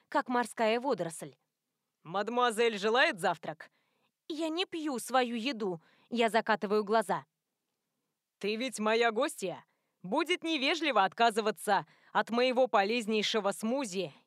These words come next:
из суперфудов». Почему он выглядит таким оживленным? Сейчас ведь раннее утро. Его глаза блестят, а мне для этого требуются литры чая и разговор с самой собой по душам,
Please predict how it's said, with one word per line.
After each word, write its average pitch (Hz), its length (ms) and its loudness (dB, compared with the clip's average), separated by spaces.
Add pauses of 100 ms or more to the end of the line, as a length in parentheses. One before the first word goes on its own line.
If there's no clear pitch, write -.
(140)
из 262 220 -4
суперфудов». 240 680 -2 (880)
Почему 254 440 -4
он 226 140 2
выглядит 214 480 -4
таким 233 360 -2
оживленным? 202 640 -2 (220)
Сейчас 254 440 -2
ведь 254 200 -8
раннее 262 340 0
утро. 165 400 -6 (460)
Его 254 360 2
глаза 208 380 2
блестят, 185 540 -2 (260)
а 262 140 4
мне 254 240 0
для 208 260 0
этого 220 240 0
требуются 233 640 0
литры 233 400 -2
чая 220 480 0 (240)
и 285 120 0
разговор 233 520 2
с - 40 -10
самой 226 360 2
собой 208 420 0
по 220 120 -2
душам, 220 460 -4